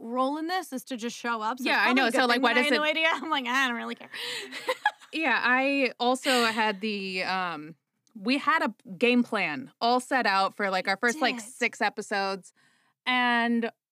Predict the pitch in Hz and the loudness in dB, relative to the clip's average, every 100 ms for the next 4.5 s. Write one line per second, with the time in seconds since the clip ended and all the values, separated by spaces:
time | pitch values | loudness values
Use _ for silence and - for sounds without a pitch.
0 | _ - 233 233 254 269 269 254 226 220 | _ -4 2 4 2 0 -2 -2 -2 0
1 | 233 277 196 190 190 190 185 180 185 185 | -4 -4 -4 -4 -4 -2 0 0 0 -6
2 | 180 208 311 453 415 294 359 392 269 202 | -4 -4 -4 -4 -6 -4 -4 -4 -8 -8
3 | 190 185 190 220 254 - - 226 262 277 | -2 0 0 -2 -6 -10 -8 -4 -2 -2
4 | 294 294 302 294 | 0 0 0 -2